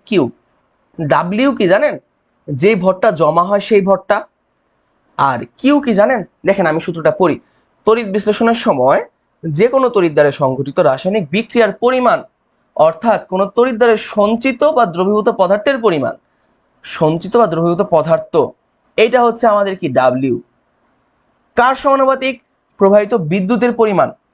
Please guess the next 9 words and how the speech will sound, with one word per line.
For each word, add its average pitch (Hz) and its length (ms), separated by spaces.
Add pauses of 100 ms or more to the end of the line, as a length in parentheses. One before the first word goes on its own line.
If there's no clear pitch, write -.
(120)
কিউ, 196 380 (320)
চার্জের 214 600
পরিমাণ, 190 400 (340)
সেটা 170 200
সমানুপাতিক। 113 540 (420)
ডাব্লিউ 147 380
সমানুপাতিক 143 560 (120)
কিউ। - 180 (320)
এখন 233 120